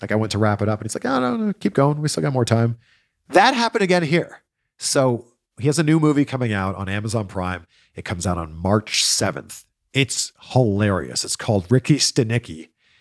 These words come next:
It's a very hard R-rated movie. And he's so good in it. So he was in Los Angeles doing press for Ricky Stenicki,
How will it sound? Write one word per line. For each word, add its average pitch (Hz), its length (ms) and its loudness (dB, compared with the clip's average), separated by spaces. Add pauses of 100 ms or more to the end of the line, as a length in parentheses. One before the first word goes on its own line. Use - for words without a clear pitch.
(200)
It's 165 200 2
a 143 80 6
very 151 680 2
hard 143 880 0
R-rated 127 640 2
movie. 82 420 -12 (1200)
And 120 140 0
he's 131 340 -2 (180)
so - 440 0
good 117 220 -2
in 64 120 -14
it. 60 160 -20 (640)
So - 140 -4
he 135 200 0
was 151 160 6
in 147 120 2
Los 139 240 2
Angeles 117 580 0 (460)
doing 113 440 2
press 104 360 0
for 107 200 -2
Ricky 107 240 0
Stenicki, 87 600 -4